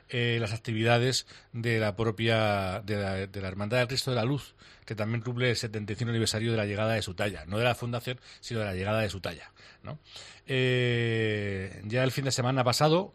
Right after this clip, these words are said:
hubo una, un acto, se inauguró, eh, la exposición en el Museo de Semana Santa, eh, relativa al concurso fotográfico que ha, que ha seleccionado la hermandad, con motivo de, del Cristo de la Luz, evidentemente.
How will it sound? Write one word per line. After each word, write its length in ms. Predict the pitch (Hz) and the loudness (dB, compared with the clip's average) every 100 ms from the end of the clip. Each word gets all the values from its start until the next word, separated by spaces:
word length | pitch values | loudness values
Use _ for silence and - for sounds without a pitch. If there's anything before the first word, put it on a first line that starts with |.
| - | -10
hubo 1040 | 123 117 120 117 113 107 101 98 92 87 92 | -4 0 4 4 4 2 2 0 -2 -6 -8
una, 560 | 104 104 107 101 95 110 | -6 -4 -2 -2 -2 -4
un 200 | 104 113 | -4 -4
acto, 340 | 113 - 143 | -4 -4 -4
se 220 | - 110 | -2 -2
inauguró, 480 | 104 101 104 120 117 - - - - 117 | -2 -2 2 2 2 -2 -20 -18 -8 -4
eh, 300 | 113 107 104 | 0 0 -2
la 120 | 101 110 | -2 -4
exposición 500 | - 107 104 135 120 | -4 -6 -2 0 0
en 40 | |
el 40 | 110 | 0
Museo 200 | 104 135 | 0 2
de 40 | |
Semana 300 | 123 113 104 | 2 0 0
Santa, 420 | 98 127 117 101 - - - - - | 0 0 0 -4 -6 -16 -18 -18 -14
eh, 500 | 123 120 113 110 107 104 | -10 -6 -4 -4 -6 0
relativa 440 | 117 104 120 120 | 0 0 0 2
al 120 | 113 | 2
concurso 360 | 113 98 120 120 | -2 -6 -4 -4
fotográfico 580 | 107 101 123 123 110 101 | -2 0 2 0 -2 -2
que 140 | 101 | -2
ha, 280 | 101 104 101 | -2 -2 -6
que 160 | - 101 | -6 -6
ha 120 | 95 | -4
seleccionado 420 | 104 95 98 104 | -6 -6 -2 -2
la 60 | 98 | -2
hermandad, 360 | 90 95 139 | -4 -2 0
con 100 | 151 98 | 0 -6
motivo 280 | 87 95 | -4 -4
de, 380 | 95 87 80 - - | -4 -4 -10 -14 -14
del 160 | 90 | -14
Cristo 220 | 85 - 101 | -12 -10 -6
de 40 | |
la 80 | 101 | -6
Luz, 180 | 107 113 | -6 -4
evidentemente. 640 | 107 101 110 131 131 | -4 -4 -4 -4 -4